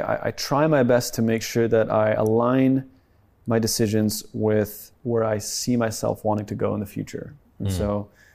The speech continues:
Speaker 1: the way that I think about it is, I don't know if you've heard of Jeff Bezos, he called it, like, the regret minimization framework. So
Speaker 2: No.
Speaker 1: it's like he pictures, every time he's got a really difficult decision to make, he pictures himself at eighty,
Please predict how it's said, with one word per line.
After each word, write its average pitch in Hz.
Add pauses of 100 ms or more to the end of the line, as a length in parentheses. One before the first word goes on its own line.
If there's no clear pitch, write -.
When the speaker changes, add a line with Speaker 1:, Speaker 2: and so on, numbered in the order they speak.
(460)
Speaker 1:
the 117
way 123
that 135
I 117
think 117
about 107
it 104
is, 104
I 113
don't 123
know 120
if 113
you've 107
heard 107
of 101
Jeff 104
Bezos, 107
he -
called 113
it, 110
like, 107
the 107
regret 110
minimization 104
framework. 104 (600)
So 87
Speaker 2:
No. 110
Speaker 1:
it's 104
like 110
he 113
pictures, 135
every 135
time 143
he's 113
got 117
a 110
really 110
difficult 113
decision 107
to 101
make, 101 (640)
he 120
pictures 120
himself 107
at 104
eighty, 107